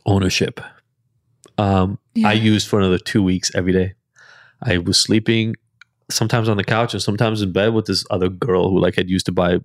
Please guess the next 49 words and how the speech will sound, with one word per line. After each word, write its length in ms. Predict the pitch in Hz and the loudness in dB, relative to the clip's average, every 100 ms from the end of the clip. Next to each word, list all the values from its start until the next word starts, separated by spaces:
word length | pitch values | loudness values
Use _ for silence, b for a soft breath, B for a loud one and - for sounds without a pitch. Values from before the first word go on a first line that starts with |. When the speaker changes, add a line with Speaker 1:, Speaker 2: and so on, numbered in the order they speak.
| - | -6
Speaker 1:
buy 80 | - | -8
drugs 280 | 135 120 - | -2 -2 0
for 60 | |
me, 100 | 107 | -2
and 80 | 92 | 0
we 80 | 90 | 0
would 100 | 90 | 0
hook 140 | 92 | -2
up 100 | 90 | -2
sometimes. 400 | - 95 101 92 | -2 -2 0 0
And 80 | 92 | -4
so 140 | - 90 | -6 -6
she, 200 | - 92 | -4 -2
like, 200 | 101 98 | -2 0
gave 160 | 95 | -2
me 180 | 92 92 - | 0 -4 -6
a 80 | - | -10
place 220 | - 92 | -2 -2
to 80 | - | -2
crash. 420 | - 95 92 - - B B B B B B B B - | -2 -2 -2 -6 -18 B B B B B B B B -4
But 120 | 95 | 0
I 60 | 95 | 2
used 280 | 104 92 | 2 2
every 200 | - 90 | 0 2
day, 180 | 92 90 - | 2 0 0
everything 340 | 101 101 95 | -2 0 0
I 100 | 87 | -2
had. 260 | 85 82 80 | -2 -4 -4
I 100 | 92 | -4
got 240 | 90 101 92 | -2 -2 -2
more 180 | 92 95 | 0 0
shit. 320 | - 90 85 | 0 0 -2
Like, 160 | 92 | -2
I 80 | 92 | -2
could 380 | 101 - 123 110 | -2 -2 -2 -2
not 460 | 104 92 92 104 87 | 0 0 -2 -6 -2
deal 200 | 95 90 | 2 2
with 120 | 90 | 0
what 100 | 92 | -2
was 100 | 95 | -2
going 200 | 92 98 | 0 0
on, 140 | 92 87 | 0 0
but 100 | 92 | -2
I 100 | 92 | -2
knew 220 | 95 95 | 0 0
something 320 | - 98 90 | 0 -2 -2
had 160 | 87 95 | -2 -4
to 60 | |
change. 420 | 82 95 87 - | -6 -4 -6 -8